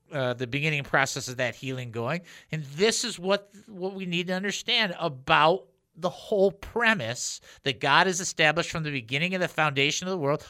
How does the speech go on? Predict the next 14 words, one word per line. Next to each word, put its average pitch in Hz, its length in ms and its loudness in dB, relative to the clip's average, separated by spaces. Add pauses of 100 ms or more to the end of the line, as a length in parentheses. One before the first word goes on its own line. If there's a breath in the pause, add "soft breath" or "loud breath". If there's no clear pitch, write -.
(100)
all 151 220 6
the 190 80 2
way 202 160 2
through, 160 240 -4
through 160 180 -2
all 156 120 4
the 170 80 -2
prophets. 214 600 -8 (260 soft breath)
He 170 220 -10
did 190 280 2
it 311 100 2
all 160 400 8
so 135 280 -4
we 156 1080 -2